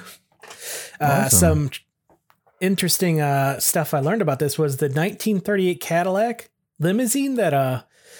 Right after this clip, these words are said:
Speaker 1: was being driven around is actually from Bob Mosier's personal collection.
Speaker 2: Herman's car, his personal
Speaker 1: Yeah.
Speaker 2: car.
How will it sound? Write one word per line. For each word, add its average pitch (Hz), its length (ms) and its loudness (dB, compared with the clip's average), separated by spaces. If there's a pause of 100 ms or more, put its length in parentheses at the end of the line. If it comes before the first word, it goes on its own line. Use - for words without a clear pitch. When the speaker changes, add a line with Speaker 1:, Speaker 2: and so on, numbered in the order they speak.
(480)
Speaker 1:
was 151 220 0
being 170 200 2
driven 160 280 0
around 156 340 2
is 143 120 0
actually 156 340 0
from 156 260 0
Bob 160 400 0
Mosier's 165 440 0
personal 214 500 -2
collection. 180 540 -2 (2250)
Speaker 2:
Herman's 120 480 0
car, 78 440 -2 (100)
his 95 180 0
personal 90 460 -2
Speaker 1:
Yeah. 202 80 6
Speaker 2:
car. - 140 -4